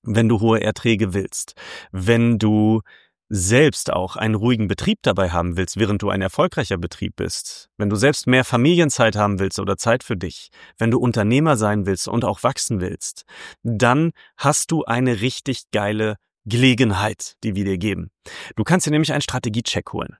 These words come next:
Das heißt, unter diesem Video ist irgendwo ein Link, klick den an, du kannst Hallo sagen und dann schauen wir ganz genau, was für deinen Betrieb zu tun wäre, welche Stellschräubchen gedreht werden müssten, damit es bei dir richtig ballert.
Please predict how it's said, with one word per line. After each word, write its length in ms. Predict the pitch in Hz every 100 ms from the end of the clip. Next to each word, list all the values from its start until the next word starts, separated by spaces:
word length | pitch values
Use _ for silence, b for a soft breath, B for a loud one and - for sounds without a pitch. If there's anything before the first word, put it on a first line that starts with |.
| _
Das 200 | - -
heißt, 380 | 143 156 - - B B B _
unter 240 | 151 165 139
diesem 280 | 135 127
Video 440 | 147 165 170 165 156 -
ist 140 | 135
irgendwo 320 | 131 135 117
ein 140 | 120 123
Link, 240 | 190 190 _
klick 200 | 135 -
den 160 | 135 131
an, 280 | 151 165 135
du 100 | 127
kannst 460 | - 131 - - -
Hallo 320 | 110 123 190
sagen 480 | 185 185 185 208 247 - B B B
und 100 | 120
dann 100 | 117
schauen 220 | 147 139
wir 120 | 123
ganz 260 | 160 208 -
genau, 400 | 202 123 95 87 _ _ _
was 180 | 113 110
für 120 | 117
deinen 340 | 107 117 151 143
Betrieb 320 | - 135 -
zu 120 | 110
tun 320 | - 127 120
wäre, 360 | 98 92 113 113
welche 220 | 110 104
Stellschräubchen 880 | - - 202 - 170 147 156 147 127
gedreht 440 | 120 117 113 135 104
werden 180 | 95
müssten, 380 | 95 98 - 120 B B B B _ _ _
damit 260 | 123 117 104
es 80 | -
bei 80 |
dir 120 | 110 107
richtig 280 | 101 -
ballert. 420 | - 101 123 -